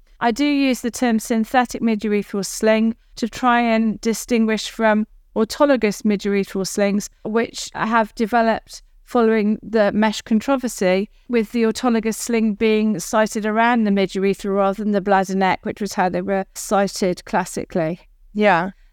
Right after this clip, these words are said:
Speaker 1: The aim of these synthetic slings is, is really to have no tension, no occlusion of the urethra,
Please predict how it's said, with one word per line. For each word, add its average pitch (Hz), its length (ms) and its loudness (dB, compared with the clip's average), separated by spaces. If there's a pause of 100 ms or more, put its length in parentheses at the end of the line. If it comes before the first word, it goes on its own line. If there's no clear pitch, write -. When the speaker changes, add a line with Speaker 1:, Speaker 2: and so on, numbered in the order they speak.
Speaker 1:
The 262 120 2
aim 277 260 4
of 262 100 2
these 220 220 2
synthetic 214 640 -2
slings 190 340 -4 (300)
is, 233 260 2
is 233 180 2
really 240 420 2
to 220 340 2 (220)
have 226 360 0
no 254 320 4
tension, 254 920 0
no 240 160 4
occlusion 240 600 0
of 220 120 -4
the 240 80 -2
urethra, 233 560 0